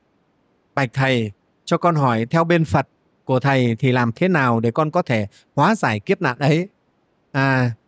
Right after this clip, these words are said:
tức là cô Phật tử, cô Nguyễn Thị Thu Quyên này đi xem thầy bói, thầy bói bảo là số cô ngắn lắm, cô chỉ sống được một cái năm mươi thôi.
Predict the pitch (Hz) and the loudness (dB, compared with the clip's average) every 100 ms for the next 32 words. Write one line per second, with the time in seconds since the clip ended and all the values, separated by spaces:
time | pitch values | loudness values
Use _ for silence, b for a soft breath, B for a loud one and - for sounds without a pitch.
0 | _ _ 175 185 147 143 156 151 - 131 | _ _ -2 0 0 0 0 -2 -2 -2
1 | 117 117 131 135 160 160 156 147 160 190 | 0 2 0 0 2 2 2 2 0 0
2 | - 127 117 156 175 160 147 131 117 104 | -2 -2 0 -2 0 0 2 0 0 -4
3 | _ _ _ _ - 135 143 151 147 131 | _ _ _ _ -6 -2 0 0 -2 0
4 | 120 120 123 170 135 113 117 160 120 110 | 2 2 2 0 -2 0 0 2 0 0
5 | 110 107 143 151 143 139 135 147 143 180 | -2 -2 -2 0 0 0 -2 -2 -4 -6
6 | 190 _ _ - 147 143 123 104 135 170 | -10 _ _ -4 -2 0 0 0 -2 -2
7 | 117 120 117 - 143 151 - - 143 151 | -2 0 -2 0 -2 -2 -8 -6 -6 0
8 | 147 139 143 139 | 0 2 0 0